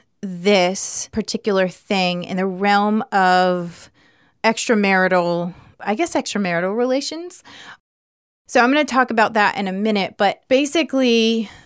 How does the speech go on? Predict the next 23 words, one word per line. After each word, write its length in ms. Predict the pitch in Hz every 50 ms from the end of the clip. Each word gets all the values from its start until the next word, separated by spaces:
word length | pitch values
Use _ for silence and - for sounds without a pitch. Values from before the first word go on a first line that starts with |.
| - _ _ _ _ _ _ -
if 260 | 226 214 - - -
you 120 | 254 277 269
have 240 | 202 240 254 240
a 80 | 226 214
partner 760 | - - - 233 214 - 202 190 180 170 170 180 170 190 196 - _ _ _ _ _ _ _ _ _ - -
who, 600 | - 247 233 214 208 202 202 196 196 190 196 180 - - _ _ _ _ _ _ _ _ _ _
for 260 | _ - - 233 208
whatever 340 | 202 220 208 214 214 202 202
reason, 540 | 196 185 196 208 196 190 175 170 175 - 180
doesn't 440 | 180 - 196 185 208 196 - - -
want 360 | 190 190 180 180 185 - -
to 60 | -
have 180 | 175 175 180 170
sex, 720 | - - 214 196 170 - - - - - - - - - - _ _ _ _ _ -
then 400 | 202 190 214 214 214 214 208 - _
you 140 | - 214 226
follow 520 | 190 - - 208 208 214 220 240 233 220
this 440 | 208 196 202 202 196 - - - -
kind 320 | - - - - - 214 208
of, 280 | 180 - - - - _ _ _ - 147
you 140 | - - 196
know, 160 | 175 170 175 180 -
describe 560 | 202 190 - - 208 190 190 202 202 190